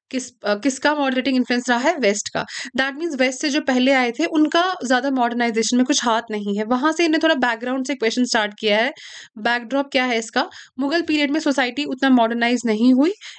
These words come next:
इंस्टीट्यूशंस जो थे, वो अभी भी सफ़र कर रहे थे। फाइन, जब ब्रिटिशर्स आए,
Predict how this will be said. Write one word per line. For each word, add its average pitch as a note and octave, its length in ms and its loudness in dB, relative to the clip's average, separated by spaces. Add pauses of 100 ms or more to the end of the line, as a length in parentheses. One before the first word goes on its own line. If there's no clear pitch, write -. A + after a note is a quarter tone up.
(100)
इंस्टीट्यूशंस C#4 680 2
जो C4 160 4
थे, C4+ 140 2
वो B3+ 120 2
अभी A3+ 160 2
भी C4+ 120 4
सफ़र B3 360 0
कर B3 200 0
रहे B3 160 2
थे। C#4 160 -4 (500)
फाइन, D#4 240 -4 (280)
जब C4 120 2
ब्रिटिशर्स D#4+ 540 2
आए, B3 280 -2